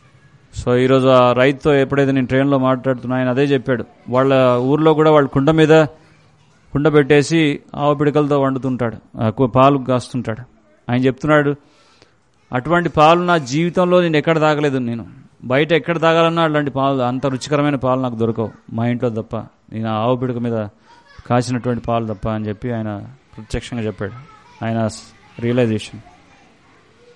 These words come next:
So, ఇది మనం కూడా ప్రత్యక్షంగా మనం అనుభూతి చెందవచ్చు, మనం అది ప్రయోగం చేస్తే ఇంట్లో. So, అలాగే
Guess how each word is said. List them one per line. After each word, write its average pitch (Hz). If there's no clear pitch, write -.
So, 139
ఇది 143
మనం 143
కూడా 170
ప్రత్యక్షంగా 160
మనం 156
అనుభూతి 147
చెందవచ్చు, 143
మనం 117
అది 117
ప్రయోగం 127
చేస్తే 110
ఇంట్లో. 104
So, 135
అలాగే 165